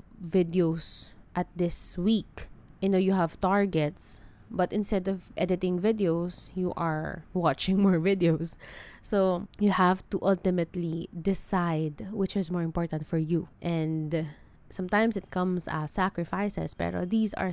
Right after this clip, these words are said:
things, kasi you have, sometimes, you know, YouTubers, for them to finish their videos, you have to lessen their sleep time,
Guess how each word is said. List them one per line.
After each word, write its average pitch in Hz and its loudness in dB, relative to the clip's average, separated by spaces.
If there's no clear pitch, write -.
things, 180 -2
kasi - -6
you 214 2
have, 175 2
sometimes, 302 4
you 277 6
know, 285 4
YouTubers, 254 4
for 226 2
them 226 2
to 233 0
finish 226 2
their 196 0
videos, 196 0
you 202 0
have 202 -2
to 208 -2
lessen 185 0
their 175 -2
sleep - -2
time, - -8